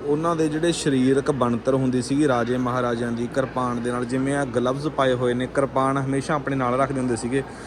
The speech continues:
ਤੇ ਖਾਸ ਗੱਲ ਇਹ ਆ ਕਿ ਇਹ ਕਿਰਪਾਨ ਦੇ ਉੱਤੇ ਵੀ ਕੁਝ ਜਿਹੜੇ ਅਕਸ਼ਰ ਨੇਗੇ, ਉਹ ਲਿਖੇ ਹੋਏ ਨੇਗੇ, ਤੁਸੀਂ ਦੇਖ ਸਕਦੇ ਹੋਗੇ। ਇਹ ਹੈਗਾ ਜੀ Effigy of Dawn, Gracia di Osorio। ਇਹ ਚੌਦਾਂ ਸੌ ਨੜਿਨਵੇਂ ਤੋਂ ਲੈ ਕੇ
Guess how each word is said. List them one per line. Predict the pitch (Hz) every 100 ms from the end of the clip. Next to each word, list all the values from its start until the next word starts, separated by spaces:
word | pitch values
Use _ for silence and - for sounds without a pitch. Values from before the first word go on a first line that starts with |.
| -
ਤੇ | 165
ਖਾਸ | - 160 160
ਗੱਲ | 180 170
ਇਹ | 180
ਆ |
ਕਿ | 185
ਇਹ | 202 196
ਕਿਰਪਾਨ | 196 190 170 151 147 156
ਦੇ |
ਉੱਤੇ | 165 160 180
ਵੀ | 180
ਕੁਝ | 185 160
ਜਿਹੜੇ | 160 185 -
ਅਕਸ਼ਰ | 151 - 165
ਨੇਗੇ, | 165 156 139 - - - -
ਉਹ | 208 233
ਲਿਖੇ | 165 - 160
ਹੋਏ | 151 143
ਨੇਗੇ, | 123
ਤੁਸੀਂ | 135 156 170
ਦੇਖ | 143 131
ਸਕਦੇ | - 135 123 127
ਹੋਗੇ। | 120 117 107 - - - -
ਇਹ | 165 185
ਹੈਗਾ | 185 190
ਜੀ | 202 202 185
Effigy | 156 180 180 170 185 185 160
of | 156
Dawn, | 170 131 131 127
Gracia | 120 120 131 139 139 - 170
di | 160 151 156 -
Osorio। | - 127 120 120 110 - - 170
ਇਹ | 185 -
ਚੌਦਾਂ | 160 156 170
ਸੌ | 190
ਨੜਿਨਵੇਂ | 180 185 180 147 147
ਤੋਂ | 147 156
ਲੈ | 135
ਕੇ | 131 139 139